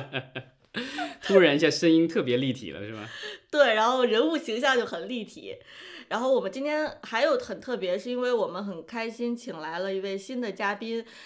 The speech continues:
Speaker 2: 然后他是远在大洋彼岸的疫情中心。<laughs>
Speaker 1: 离中心还有一点距离吧。
Speaker 2: 呃，加拿大。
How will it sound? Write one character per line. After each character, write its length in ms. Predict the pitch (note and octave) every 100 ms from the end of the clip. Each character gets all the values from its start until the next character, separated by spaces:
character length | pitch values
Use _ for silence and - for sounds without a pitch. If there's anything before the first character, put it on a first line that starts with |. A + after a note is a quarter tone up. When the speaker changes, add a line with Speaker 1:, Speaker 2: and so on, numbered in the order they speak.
| -
Speaker 2:
然 140 | - F3+
后 100 | G#3+
他 320 | A3 A#3 A#3
是 240 | A#3 A3
远 320 | G3 G3 - F3
在 460 | C4 A#3 G3+ F#3+ - _ -
大 160 | E4
洋 300 | A#3+ G3+ B3+
彼 180 | B3 E3
岸 340 | - G#3+ E3+ - - _
的 360 | A3 G#3 E3 -
疫 200 | G4+ E4
情 280 | - G#3 A#3+
中 220 | D#4 D4
心。 220 | - D4 - - D#4 -
<laughs> 340 | - - -
Speaker 1:
离 240 | - A2+ B2
中 180 | D3+ D#3
心 160 | E3
还 100 | C3
有 140 | C3 D3+
一 20 |
点 160 | D3+
距 200 | - A#2+
离 120 | G2 F2+
吧。 140 | F#2 - -
Speaker 2:
呃， 240 | F#3 F3
加 140 | - C4
拿 180 | B3
大。 140 | A#3+